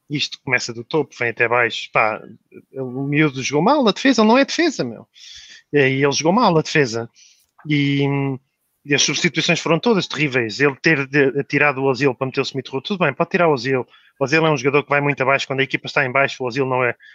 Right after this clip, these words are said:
não é aquele que, que puxa a equipa para cima. Ahm,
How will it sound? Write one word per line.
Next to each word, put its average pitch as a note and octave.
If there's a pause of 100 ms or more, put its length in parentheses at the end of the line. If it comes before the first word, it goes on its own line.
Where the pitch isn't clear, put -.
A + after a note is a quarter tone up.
(140)
não C3+
é B2+
aquele B2+
que, B2 (400)
que -
puxa C#3
a -
equipa B2
para A#2+
cima. B2+ (400)
Ahm, A#2